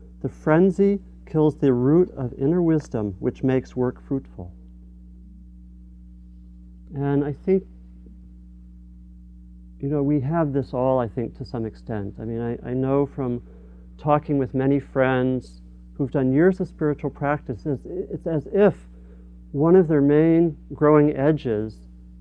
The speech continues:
is simply to give space and time for themselves.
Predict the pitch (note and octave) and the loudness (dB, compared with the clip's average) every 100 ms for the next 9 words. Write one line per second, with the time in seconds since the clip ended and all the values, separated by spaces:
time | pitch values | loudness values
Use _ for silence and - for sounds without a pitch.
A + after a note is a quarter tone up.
0 | - - - - - - - - D#3 C#3 | -20 -20 -20 -20 -20 -20 -20 -6 -6 -4
1 | - G3+ - G3 D#3+ D3+ C3+ D3 - - | 0 0 2 0 0 -2 -2 -2 -4 -12
2 | - C#3+ D3+ - - D3 C3+ - C3+ C3+ | -2 0 0 -4 -8 -4 -4 -4 -2 0
3 | C3 C3 - A#2+ A#2+ A2 - G#2+ G#2 - | 0 -2 -6 -6 -6 -8 -8 -8 -8 -12
4 | - | -20